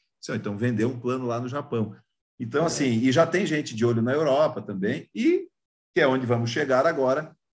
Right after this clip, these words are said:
Speaker 1: esse período sendo, desenvolvendo tudo isso, ainda faltava alguma coisa, não tô falando de Remo Fitness agora, assim, faltava
Speaker 2: Sim.
Speaker 1: alguma coisa na vida do Julião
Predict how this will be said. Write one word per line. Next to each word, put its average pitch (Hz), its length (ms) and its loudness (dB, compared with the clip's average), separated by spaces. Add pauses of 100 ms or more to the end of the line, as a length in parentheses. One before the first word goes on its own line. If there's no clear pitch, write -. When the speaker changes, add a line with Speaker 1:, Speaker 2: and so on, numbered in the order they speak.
(760)
Speaker 1:
esse 160 280 0
período 127 420 2
sendo, 127 360 -2
desenvolvendo 123 680 0
tudo 160 260 -4
isso, 196 280 -2 (520)
ainda 196 340 4
faltava 214 760 2
alguma 131 420 -2
coisa, 147 380 -2
não 110 180 0
tô 113 120 -4
falando 117 260 0
de 135 60 -4
Remo 165 200 -4
Fitness 160 440 -4
agora, 190 300 -2
assim, - 200 -12
faltava 160 520 0
Speaker 2:
Sim. 214 80 6
Speaker 1:
alguma 156 260 -2
coisa 131 360 0
na 120 140 -2
vida 131 360 -4
do 139 140 -8
Julião 113 600 -4